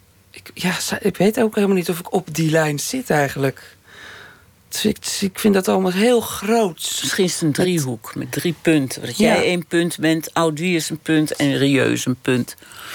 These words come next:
Speaker 1: Ja. Misschien, eh, laat ik zo zeggen, als nou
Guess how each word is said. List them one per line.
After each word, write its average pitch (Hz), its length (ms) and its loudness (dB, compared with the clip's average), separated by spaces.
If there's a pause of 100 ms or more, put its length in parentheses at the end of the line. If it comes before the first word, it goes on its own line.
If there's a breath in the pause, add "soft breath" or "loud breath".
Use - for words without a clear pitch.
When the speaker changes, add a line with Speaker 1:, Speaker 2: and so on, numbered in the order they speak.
(1500 loud breath)
Speaker 1:
Ja. 202 320 0 (1700 loud breath)
Misschien, 220 440 2
eh, 196 280 2
laat 196 240 -4
ik 214 100 -12
zo 220 220 2
zeggen, 233 520 -2 (460 loud breath)
als 190 320 -2
nou 185 360 2